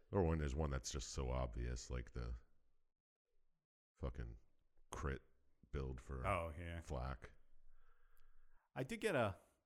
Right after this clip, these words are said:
Speaker 2: like, a front loader shield that lowers your health and raises your shields, and then
Speaker 1: Yeah, I didn't like that one.
Speaker 2: and I got a artifact that does the same thing.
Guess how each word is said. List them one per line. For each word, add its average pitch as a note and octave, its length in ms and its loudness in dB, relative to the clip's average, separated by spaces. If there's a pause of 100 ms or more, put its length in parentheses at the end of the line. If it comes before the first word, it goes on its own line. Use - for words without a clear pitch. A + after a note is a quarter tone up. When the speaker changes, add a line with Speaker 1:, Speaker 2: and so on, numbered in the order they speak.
(880)
Speaker 2:
like, A2+ 140 -4
a F#2+ 100 -6 (800)
front A2 220 2
loader F2+ 240 -2
shield E2+ 360 -4
that F2 180 -10
lowers G2 260 -2
your E2 100 -6
health F#2+ 280 -2
and E2+ 140 -6
raises F2 320 -4
your D#2+ 80 -10
shields, F#2+ 480 -6
and D2 100 -12
then D#2+ 120 -6 (840)
Speaker 1:
Yeah, F#2 160 8
I - 20 8
didn't F#2+ 180 6
like D#2+ 180 2
that C2 180 -2
one. C2+ 180 -2 (160)
Speaker 2:
and G2 400 -2
I G#2 80 -2
got G2+ 200 2
a F2+ 220 -2 (1800)
artifact A#2+ 480 0
that G2+ 140 -6
does G2+ 140 0
the E2 100 -10
same F#2+ 240 0
thing. A#2+ 340 -2